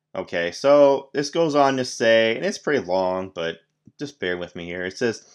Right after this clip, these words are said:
I was at a party with my girlfriend, talking to some of her friends that she grew up with, not knowing that she dated one of them for two years.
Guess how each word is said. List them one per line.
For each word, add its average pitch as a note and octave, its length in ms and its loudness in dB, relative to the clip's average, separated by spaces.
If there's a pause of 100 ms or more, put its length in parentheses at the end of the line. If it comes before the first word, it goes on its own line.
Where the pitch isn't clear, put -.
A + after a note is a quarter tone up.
(340)
I E3 100 2
was G#3 220 0
at D#3+ 100 4
a D3 80 0
party C3+ 480 -2
with A2+ 240 -6
my D#2 200 -10
girlfriend, - 540 -2
talking A#2+ 320 -2
to F#2 60 -8
some F2+ 160 -12
of D#2+ 100 -8
her D2+ 120 -14
friends - 640 -8
that - 160 -10
she - 140 -16
grew F2 260 -8
up - 160 -6
with, - 300 -18 (500)
not E3 320 0
knowing A2 440 0
that F2+ 140 -2
she G2+ 240 -8
dated G#2 360 0
one D#2+ 160 -12
of D2 100 -18
them D2+ 180 -14
for - 240 -16
two A2 220 -8
years. - 640 -10